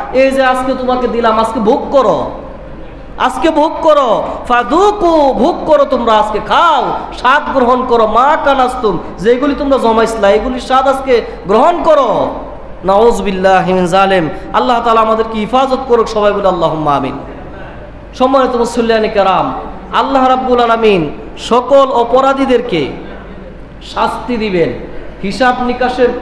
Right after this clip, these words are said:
পরে যারা অপরাধী, তাদেরকে কই নিবেন? জাহান্নামে নিবেন। জাহান্নামে নেওয়ার পরে তাদের শাস্তি শুরু হবে। ব্যতিক্রম হলো জাকাত অনাদায়কারী,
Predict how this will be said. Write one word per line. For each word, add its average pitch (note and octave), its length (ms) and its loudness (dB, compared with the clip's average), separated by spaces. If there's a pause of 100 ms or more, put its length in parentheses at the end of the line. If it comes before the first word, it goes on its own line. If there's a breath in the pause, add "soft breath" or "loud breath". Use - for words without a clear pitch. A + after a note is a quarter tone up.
পরে B3+ 300 4 (1040)
যারা A3 200 4
অপরাধী, B3 680 0
তাদেরকে A#3+ 480 0
কই A#3+ 140 2
নিবেন? G#3+ 420 0
জাহান্নামে F#3+ 520 0
নিবেন। C#3 320 -2 (540)
জাহান্নামে C#4 560 2
নেওয়ার D4 420 4 (140)
পরে C4+ 300 4
তাদের A#3 240 2
শাস্তি G#3+ 420 -4
শুরু E3+ 200 -8
হবে। C#3+ 240 -4 (720)
ব্যতিক্রম D4 720 2
হলো C4+ 380 2 (100)
জাকাত A3+ 600 0
অনাদায়কারী, A3 760 0